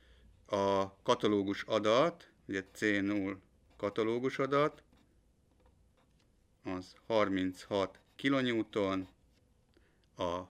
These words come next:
hatvankettes, tiz-, hatvankettő tizenkettes csapágynál, ami bőven, ö, megfelelő,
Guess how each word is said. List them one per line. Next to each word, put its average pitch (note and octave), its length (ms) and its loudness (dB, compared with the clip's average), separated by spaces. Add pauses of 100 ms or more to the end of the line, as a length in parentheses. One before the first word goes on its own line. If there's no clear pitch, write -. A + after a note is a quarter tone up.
hatvankettes, F#2+ 1040 -6
tiz-, G#2 200 -6 (100)
hatvankettő G2+ 640 -4
tizenkettes F#2+ 680 -8
csapágynál, C3 840 0 (600)
ami A#2+ 480 0 (400)
bőven, A2 720 6 (460)
ö, G2+ 440 2 (460)
megfelelő, A2+ 1000 4